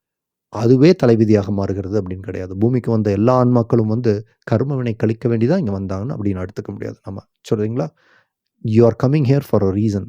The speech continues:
உங்களை நீங்கள் யார் என்று கண்டுபிடிக்கும் விளையாட்டில் இருக்கிறீர்கள்.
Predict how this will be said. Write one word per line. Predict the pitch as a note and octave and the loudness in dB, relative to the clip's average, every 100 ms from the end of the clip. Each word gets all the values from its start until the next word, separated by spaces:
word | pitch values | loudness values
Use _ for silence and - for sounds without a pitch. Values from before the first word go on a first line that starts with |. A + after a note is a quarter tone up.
| - | -10
உங்களை | G#2+ A2 G#2 G#2 | -6 0 0 0
நீங்கள் | G2+ A#2+ A#2 | -4 -2 0
யார் | G#2+ A2+ C#3+ | 2 2 0
என்று | C3+ A2+ | -2 -6
கண்டுபிடிக்கும் | A#2 G#2+ G2+ G#2 G2+ | -6 -4 -4 -6 -6
விளையாட்டில் | G2 G2+ G#2+ A2+ | -6 -6 -4 -4
இருக்கிறீர்கள். | F#2+ - G#2 G#2 _ | -6 -10 -12 -12 _